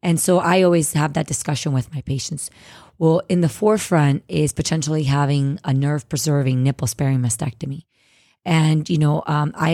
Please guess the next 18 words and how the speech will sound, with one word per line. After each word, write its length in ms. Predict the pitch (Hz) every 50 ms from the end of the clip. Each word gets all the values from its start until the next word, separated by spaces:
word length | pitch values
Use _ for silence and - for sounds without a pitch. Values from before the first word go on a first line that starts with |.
| 180
have 360 | 156 131 143 165 175 190 190 -
been 220 | - 196 175 165
working, 540 | 156 160 151 - - - 151 143 139 139 131 _ _ _ _ _ _ -
I 40 | 196
mean, 120 | 196 196
I've 200 | 190 185 - -
done, 400 | - 185 180 185 190 190 180 185 - - 180 165 - -
uh, 120 | 160 156
nerve 340 | 151 147 156 165 165 160 -
preservation, 600 | - 156 139 131 143 131 143 147 147 - - 156
which, 240 | 135 131 - - - - _ -
uh, 140 | 156 143 139
there 200 | 135 147 151 156
are 100 | 165 170
in 80 | 170
the 80 | 160 151
lateral 460 | 139 147 151 147 160 165 175 175 175
nerves 420 | 175 175 175 175 180 170 165 -